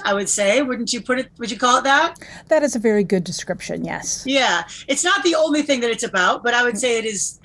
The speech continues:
Speaker 1: it is the, the main goal of the majority of the, the, the people who go.
Speaker 2: Yes, it's the main goal of the majority of people who go, but other people like crafting and other things, so it's
Speaker 1: Yeah.
Speaker 2: just chill.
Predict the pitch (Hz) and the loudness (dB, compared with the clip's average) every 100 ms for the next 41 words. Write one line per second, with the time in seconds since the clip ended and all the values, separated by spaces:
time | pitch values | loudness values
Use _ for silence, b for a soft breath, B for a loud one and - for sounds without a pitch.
0 | B B 269 269 - 240 208 - 208 208 | B B 2 2 0 -2 -4 -8 -8 -6
1 | 190 202 226 214 170 196 185 208 285 - | -2 0 2 0 2 4 6 4 0 -2
2 | 208 202 196 180 190 190 185 185 160 180 | -2 0 0 2 4 4 2 0 0 2
3 | 175 170 - 196 - 196 226 196 196 185 | 2 0 -2 -4 -2 -6 -4 -4 -4 0
4 | 175 165 196 285 - - - _ _ B | 0 2 0 -4 -14 -20 -20 _ _ B
5 | B B - 233 180 - - - - 202 | B B 2 4 4 0 -10 -12 -6 -2
6 | 196 196 202 233 220 220 190 190 175 202 | 0 2 2 4 4 2 2 0 2 2
7 | 208 185 208 196 196 190 160 151 233 240 | 2 -2 -4 -2 -2 0 -2 0 0 0
8 | - 262 285 294 311 285 285 294 - 311 | 0 0 0 -4 -2 0 0 -2 -6 -4
9 | 320 - 185 180 202 220 220 294 202 143 | -2 -2 0 0 -2 0 -2 -2 -6 -6
10 | - 277 285 294 254 262 403 - - - | -2 2 2 0 0 2 2 0 -4 0
11 | 185 180 | 0 0